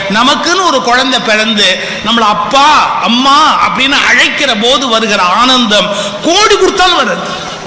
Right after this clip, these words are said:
அப்போ குழந்தையே ஆனந்தம் தான். அந்த ஆனந்தத்துக்கு என்ன பேர் தெரியுங்களா? குழந்தை கொடுக்கிற ஆனந்தத்துக்கு சுதானந்தம்னு பேரு. குழந்தை கொடுக்கிற ஆனந்தத்துக்கு சுதானந்தம்ங்கிற மாதிரி, கடவுள் கொடுக்கிற ஆனந்தத்துக்கு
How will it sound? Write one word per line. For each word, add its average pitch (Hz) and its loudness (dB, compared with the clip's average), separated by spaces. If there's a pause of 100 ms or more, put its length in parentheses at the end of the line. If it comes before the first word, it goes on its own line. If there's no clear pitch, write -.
(880)
அப்போ - -2 (240)
குழந்தையே 349 2
ஆனந்தம் 277 2
தான். 226 0 (460)
அந்த 240 -2
ஆனந்தத்துக்கு 269 0
என்ன 262 0
பேர் 247 0
தெரியுங்களா? 202 0 (1000)
குழந்தை 294 0
கொடுக்கிற 240 0
ஆனந்தத்துக்கு 196 -2 (360)
சுதானந்தம்னு 240 2
பேரு. 156 -2 (1300)
குழந்தை 392 0
கொடுக்கிற 311 -2
ஆனந்தத்துக்கு 269 0
சுதானந்தம்ங்கிற 254 0
மாதிரி, 214 0
கடவுள் 330 0
கொடுக்கிற 254 -2
ஆனந்தத்துக்கு 233 0